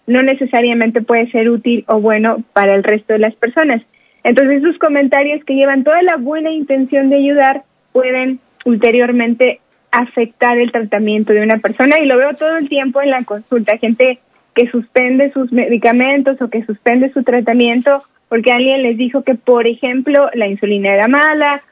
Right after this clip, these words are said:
o que los medicamentos eran malos y que mejor te tomaras esta moringa porque es muy útil. Y entonces, así es como se empieza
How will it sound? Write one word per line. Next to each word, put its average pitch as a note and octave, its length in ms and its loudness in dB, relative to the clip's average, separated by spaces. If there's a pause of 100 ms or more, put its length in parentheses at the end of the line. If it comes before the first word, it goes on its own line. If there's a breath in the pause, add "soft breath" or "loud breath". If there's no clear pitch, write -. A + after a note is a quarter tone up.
(140)
o G#3 100 -6
que G#3+ 120 -2
los G3+ 160 0 (220)
medicamentos G3+ 600 -2
eran G#3+ 220 2
malos C#4+ 480 2 (100)
y B3+ 100 -4
que A#3 160 0
mejor A3+ 340 -2
te A#3+ 120 -2
tomaras A3+ 480 -2
esta G#3+ 260 -4
moringa C#4 500 0
porque G3+ 260 -6
es G#3 120 -8
muy A3 240 2
útil. C#4+ 480 0 (300 loud breath)
Y A#3+ 140 2
entonces, B3+ 600 0 (400)
así B3 280 -2
es C#4+ 120 -8
como C#4+ 220 -2
se C4 100 -4
empieza A#3+ 760 0